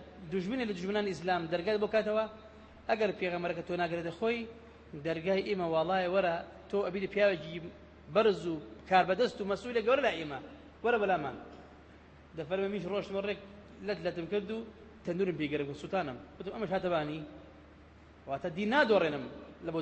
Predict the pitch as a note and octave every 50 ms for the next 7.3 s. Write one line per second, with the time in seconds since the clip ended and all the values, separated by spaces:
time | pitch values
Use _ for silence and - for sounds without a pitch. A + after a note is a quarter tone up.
0 | D3 C#3+ C#3+ C3+ A#2+ A2 C#3 - - - - - - - - - - - - -
1 | - - - - - - F3 D#3 - G3 G#3 G#3+ G#3 G#3 G3+ G3 F#3+ - - -
2 | - - - F#3+ F3+ E3 D3+ D#3 F3 G3 G3+ F#3+ G3 A#3 G3 E3 D#3+ E3 F3 F3+
3 | E3 - - - - - - - - - - - E3 F#3 F#3+ F3 G#3 G#3 G3 A3
4 | A#3+ A#3 A#3 A3 G#3+ A3 A#3+ A3 - G#3+ G#3+ G#3+ G3+ G#3 B3+ B3 G3+ E3+ D3+ -
5 | - - - - - - - - C#3+ D3 F3 G3 F#3+ F#3+ G3+ G#3+ G#3 G3+ F#3+ G3
6 | F#3+ F#3 F#3+ F#3+ G3+ G#3 G3+ F#3 F#3 F#3+ F3+ - - G#3+ G#3 F#3+ F#3 F3+ E3+ D#3+
7 | F#3+ A3 A#3 A#3 A#3